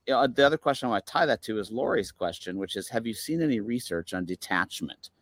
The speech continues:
or habits we've created of not attending events?" So do you think, quote unquote, that events have changed forever that way,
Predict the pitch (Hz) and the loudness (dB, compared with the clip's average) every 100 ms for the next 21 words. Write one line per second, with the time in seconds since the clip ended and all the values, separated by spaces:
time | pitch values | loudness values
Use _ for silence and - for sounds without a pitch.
0 | _ _ _ - 90 98 107 101 - 104 | _ _ _ 0 2 8 6 6 -2 -4
1 | 90 - - 92 87 82 80 - _ _ | -4 -6 -4 -2 0 -2 -4 -8 _ _
2 | _ _ 110 95 101 104 98 - 101 92 | _ _ 2 4 4 4 2 -4 -2 -2
3 | 90 82 78 71 _ - - _ _ _ | -2 -2 -6 -10 _ -14 -14 _ _ _
4 | _ _ - 131 117 107 - 90 110 123 | _ _ 6 10 10 8 -4 -8 0 2
5 | 120 - - 143 92 113 - - - 110 | 2 -2 2 4 4 -2 -8 -16 -4 2
6 | 92 87 87 85 - 85 87 _ 90 82 | 2 2 -2 -2 -2 0 0 _ 0 0
7 | _ _ 104 85 107 113 - - - 95 | _ _ 0 2 0 0 -2 -6 -4 0
8 | 95 90 - 113 131 98 76 73 73 73 | 0 -2 6 6 8 4 0 -6 -6 -6
9 | 73 | -6